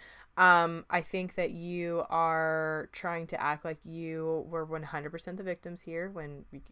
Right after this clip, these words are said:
you weren't. Um, and I think that they're just dredging up really pathetic drama <laughs> to, like, I, I think it's clickbaity,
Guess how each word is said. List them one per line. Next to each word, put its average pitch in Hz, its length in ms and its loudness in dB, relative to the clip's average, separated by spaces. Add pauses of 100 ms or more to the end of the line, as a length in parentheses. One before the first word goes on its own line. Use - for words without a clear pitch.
you 147 140 -10
weren't. 127 400 -12 (480)
Um, 180 600 6
and 220 120 0
I 240 100 2
think 247 220 -2
that 247 160 2
they're 220 140 0
just 240 180 -4
dredging 202 300 -2
up 214 160 -4
really 196 220 -2
pathetic 196 360 -4
drama 185 420 -2 (340)
<laughs> - 340 -4
to, 208 120 6
like, 185 360 6 (680)
I, 196 240 12
I - 20 8
think 214 200 2
it's 208 80 -2
clickbaity, 156 480 -2